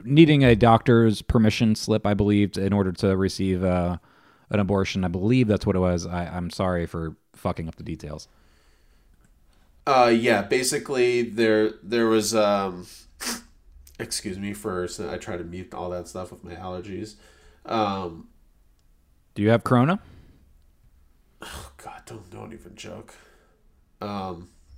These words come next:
Speaker 2: for anti-abortion activists, Monday's Supreme Court ruling against the Louisiana law delivered a stinging and surprising setback, but perhaps not for long. So they're saying that this ruling,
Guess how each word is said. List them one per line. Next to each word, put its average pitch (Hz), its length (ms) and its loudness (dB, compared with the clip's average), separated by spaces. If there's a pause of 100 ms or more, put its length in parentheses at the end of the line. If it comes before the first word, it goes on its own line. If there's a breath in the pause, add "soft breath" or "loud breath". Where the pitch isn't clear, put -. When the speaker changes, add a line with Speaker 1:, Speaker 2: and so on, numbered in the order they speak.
(1120 soft breath)
Speaker 2:
for - 220 -6
anti-abortion 143 720 0
activists, 123 440 -4
Monday's 120 320 -6
Supreme 117 380 -10
Court 117 220 -6
ruling 107 320 0
against 104 340 -6
the 113 60 -6
Louisiana 104 580 -4
law 98 180 -4
delivered 92 420 -6
a 90 40 -6
stinging 120 560 -4
and 107 160 -4
surprising 117 720 -4
setback, 107 680 -8
but - 180 -12
perhaps 110 480 -8
not 117 240 -10
for 95 80 -10
long. 95 400 -10
So 110 180 -8
they're 110 180 0
saying 107 420 -2
that 104 180 -4
this 104 260 -4
ruling, 107 540 -2